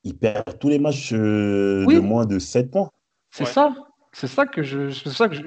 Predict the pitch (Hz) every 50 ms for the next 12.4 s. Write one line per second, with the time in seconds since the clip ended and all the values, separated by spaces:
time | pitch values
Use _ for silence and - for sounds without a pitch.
0 | 151 - - - - 160 151 - - - 185 160 139 127 143 139 - - 262 302
1 | 302 262 254 240 247 247 - - - - - - - _ - 135 123 - - -
2 | 156 147 143 135 - - - - - - 117 120 120 120 123 160 143 135 135 135
3 | 143 165 160 170 180 131 - 165 160 - - 113 120 110 - 147 160 143 147 123
4 | 123 117 113 - - - 151 135 135 127 113 107 98 95 101 104 104 101 95 98
5 | 131 127 131 - 107 98 95 95 92 98 95 - 123 - - - - - - -
6 | - 120 107 104 98 101 107 107 104 104 101 90 87 - _ _ _ _ _ _
7 | _ - 165 214 208 - 196 226 254 262 247 294 311 170 151 - - 87 175 90
8 | 85 87 85 82 85 104 98 - - _ _ 92 92 - 139 139 139 135 139 135
9 | - _ _ _ _ _ _ _ _ _ _ _ - 120 120 - 147 139 135 -
10 | 143 135 127 120 117 110 107 110 107 - - - - 117 107 107 107 104 107 117
11 | 131 135 143 143 139 - - - - 107 101 - - 120 110 107 107 107 104 101
12 | 101 101 98 98 98 98 -